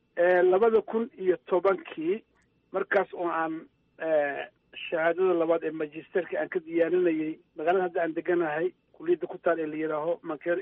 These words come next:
State University. Ee, waxaan isbaranay macallin Amerikaan ah oo muddo shan iyo toban sana Sacuudiga ka soo shaqeeyey.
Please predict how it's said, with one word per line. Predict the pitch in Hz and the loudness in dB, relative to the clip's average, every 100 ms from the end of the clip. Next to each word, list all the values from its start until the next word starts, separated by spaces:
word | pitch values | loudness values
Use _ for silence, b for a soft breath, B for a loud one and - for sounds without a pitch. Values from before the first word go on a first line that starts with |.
| - | -8
State | - 170 160 | -6 -6 -4
University. | 160 - 165 - _ _ _ _ _ _ _ | -8 -4 -2 -2 _ _ _ _ _ _ _
Ee, | 196 202 202 | 2 4 4
waxaan | 208 196 226 208 202 190 | 4 0 2 2 0 -4
isbaranay | - 156 170 170 180 196 214 _ _ _ _ | -12 -2 2 2 4 2 0 _ _ _ _
macallin | 151 151 - 381 170 381 _ _ _ _ | -14 -4 0 2 2 -4 _ _ _ _
Amerikaan | 147 160 156 - 165 151 | -8 -6 -4 -2 -2 -2
ah | 143 | -10
oo | 160 151 151 151 - | -4 0 0 -2 -6
muddo | 170 160 196 190 | -10 -4 0 0
shan | - 208 | 0 -4
iyo | 180 | -6
toban | - 175 170 | -4 -6 -4
sana | 165 151 - | -6 -6 -10
Sacuudiga | 170 190 175 - | -4 -2 0 -4
ka | 170 | -10
soo | - | -16
shaqeeyey. | 135 - - - 359 | -14 -14 -8 -4 -4